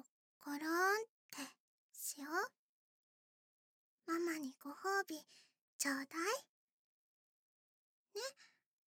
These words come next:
ちょっとだけいいよね。うん。それじゃあ横になって。一緒にお休みしようね。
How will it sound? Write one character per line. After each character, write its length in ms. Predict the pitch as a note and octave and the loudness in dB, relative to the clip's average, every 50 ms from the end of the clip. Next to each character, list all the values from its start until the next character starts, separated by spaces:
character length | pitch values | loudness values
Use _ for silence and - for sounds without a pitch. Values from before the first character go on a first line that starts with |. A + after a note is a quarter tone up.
| _ _ _ _ | _ _ _ _
ち 120 | - - - | -12 -10 -10
ょ 20 | D#4+ | -10
っ 40 | - _ - | -10 _ -8
と 80 | E4 E4+ | -6 -4
だ 140 | F4 - F4+ F4+ - - | -4 -2 -4 -4 -6 -6
け 100 | F#4 F#4 F#4 F4+ F4+ - _ _ _ _ _ _ _ _ _ _ _ _ _ _ D#4+ | -4 -4 -4 -4 -6 -8 _ _ _ _ _ _ _ _ _ _ _ _ _ _ -2
い 220 | E4 E4 E4 D#4 | 0 0 0 -2
い 20 | C#4+ | -4
よ 80 | C#4 B3 B3+ C4+ | -6 -8 -6 -4
ね。 80 | D#4+ F#4+ G#4 G4 - _ _ _ _ _ _ _ _ _ _ _ _ _ _ _ _ _ _ _ _ _ _ _ _ _ _ _ _ _ _ _ _ - | -2 -2 -2 -4 -8 _ _ _ _ _ _ _ _ _ _ _ _ _ _ _ _ _ _ _ _ _ _ _ _ _ _ _ _ _ _ _ _ -8
う 80 | F#4 | -6
ん。 40 | F4+ E4+ - - _ _ _ - - - - - - _ _ _ _ _ _ _ _ _ | -6 -8 -10 -16 _ _ _ -18 -18 -18 -18 -18 -20 _ _ _ _ _ _ _ _ _
そ 200 | - - - C#4+ | -10 -6 -4 -4
れ 200 | C#4+ C#4 C#4+ C#4+ | -2 -2 -4 -4
じ 120 | C#4+ - D4 | -6 -6 -6
ゃ 20 | |
あ 140 | C#4 C4+ C4+ | -6 -6 -6
横 320 | C4 C4 C4+ - - D4+ | -8 -8 -10 -10 -10 -6
に 160 | D#4 D#4+ D#4+ D#4+ | -4 -2 -2 0
な 120 | E4+ F4 | 0 -2
っ 40 | F#4 | -4
て。 60 | - _ _ - D#4 E4 G4+ C5 D#5 - _ _ _ _ _ _ _ _ _ _ _ _ _ _ _ _ _ _ _ _ _ _ _ _ _ _ _ _ - | -6 _ _ -10 -8 -6 -4 -6 -6 -8 _ _ _ _ _ _ _ _ _ _ _ _ _ _ _ _ _ _ _ _ _ _ _ _ _ _ _ _ -12
一 80 | B3+ C4 | -10 -8
緒 360 | - - - - - D4 C#4+ | -6 -4 -4 -2 -2 -4 -4
に 180 | D4+ D4 C#4+ | -6 -6 -6
お 80 | C#4+ C#4 | -6 -4
休 340 | C#4+ D4+ D#4 E4 - - E4 | -4 -4 -4 -6 -4 -4 -2
み 140 | E4 E4 E4 | -2 -2 0
し 200 | E4 - F4 F4+ | 0 0 0 0
よ 60 | F4 | 0
う 140 | F4 F4 D4+ | 0 -2 -4
ね。 160 | D4 D#4 | -4 -4